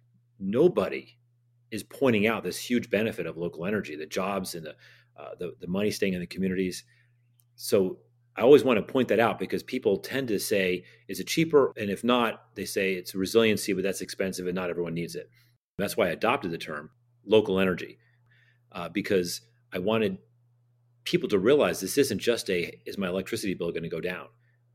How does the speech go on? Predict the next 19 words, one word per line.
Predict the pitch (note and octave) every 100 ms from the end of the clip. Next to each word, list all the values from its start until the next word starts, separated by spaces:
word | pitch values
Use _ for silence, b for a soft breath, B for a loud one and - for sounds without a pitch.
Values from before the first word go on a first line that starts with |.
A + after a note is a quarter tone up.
| _
This | G2 -
is | G2+
like | G#2+ -
farm | G#2 G2+ A2+
to | G#2+
table | G2+ G#2+ F2+
for | F#2 G2
electrons. | E2+ F#2+ - D#2+ D2+
It's | E2+ F2+
a, | D#2+
it's | - F2+
a |
movement | E2 F#2+ C#3+ F#2+ F2
that | F2
transcends | E2+ G2+ F2+ - G#2 A2 G#2+
technology, | - F2 F#2+ G2 F#2+ F#2+
that | E2
transcends, | - G2+ - G#2+ G2 - b b b -
um, | F2+ F2 E2+ E2